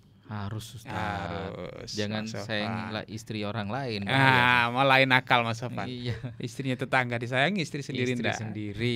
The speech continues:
Speaker 1: yang
Speaker 2: Nah,
Speaker 1: harus
Speaker 2: itu Mas
Speaker 1: disayangi.
Speaker 2: Sofan mulai nakal ini.
Speaker 1: <laughs> Bagaimana,
Speaker 2: Gini, Mas
Speaker 1: Ustaz?
Speaker 2: Sofan. Eh,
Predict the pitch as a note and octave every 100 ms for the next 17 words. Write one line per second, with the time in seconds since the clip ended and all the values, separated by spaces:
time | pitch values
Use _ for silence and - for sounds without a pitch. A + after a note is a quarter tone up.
0 | G#2 F#2+ A2 A2 A2+ B2 - B2 C3+ B2+
1 | A#2+ B2 B2+ B2 - G#2+ - - C3+ -
2 | B2 - - - - - - - - G#2+
3 | G#2 D3 C#3+ A#2+ A2+ - - - - -
4 | - D#3 D3+